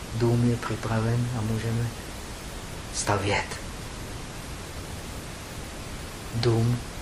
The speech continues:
znamená zde základy. To, že člověk se naučí,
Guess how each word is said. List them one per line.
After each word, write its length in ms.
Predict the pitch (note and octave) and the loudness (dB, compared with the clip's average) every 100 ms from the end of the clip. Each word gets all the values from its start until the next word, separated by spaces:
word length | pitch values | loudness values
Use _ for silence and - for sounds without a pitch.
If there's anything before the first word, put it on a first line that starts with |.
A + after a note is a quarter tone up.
| - - - - | -8 -8 -6 0
znamená 500 | G#2+ G#2+ G#2+ G#2+ A2+ | 2 4 4 4 4
zde 240 | A2+ B2 | 2 2
základy. 640 | A#2 G#2+ A2+ A#2 A#2 A#2 G#2+ - - - - - - - - - - - - - - - - - - - - - - - - - - - - - - - - - - - - - - - - - - - | 6 6 6 6 6 4 2 -2 -8 -8 -8 -8 -8 -8 -8 -8 -8 -8 -8 -8 -8 -6 -6 -8 -8 -8 -8 -8 -8 -8 -8 -8 -8 -6 -8 -8 -6 -6 -6 -6 -6 -8 -8 -8 -6 -6 -8 -8 -6 4
To, 240 | A#2+ C3 | 6 6
že 180 | B2 A#2+ - - - - - - - - - | 4 2 0 -8 -8 -8 -6 -6 -8 -6 2
člověk 360 | A#2 A2 A#2 | 4 6 4
se 140 | - A#2 | 4 4
naučí, 560 | G#2 A2 A2 - B2 | 4 4 2 0 0